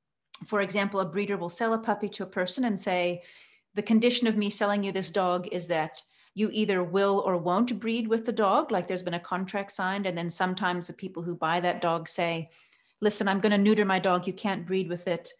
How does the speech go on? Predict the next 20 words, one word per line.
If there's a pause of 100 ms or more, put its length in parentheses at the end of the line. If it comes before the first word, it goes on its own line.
(380)
Um,
and
the
breeder
says,
"No,
that
was
our
deal."
So
those
kind
of
situations
I
get
involved. (400)
Um, (140)
and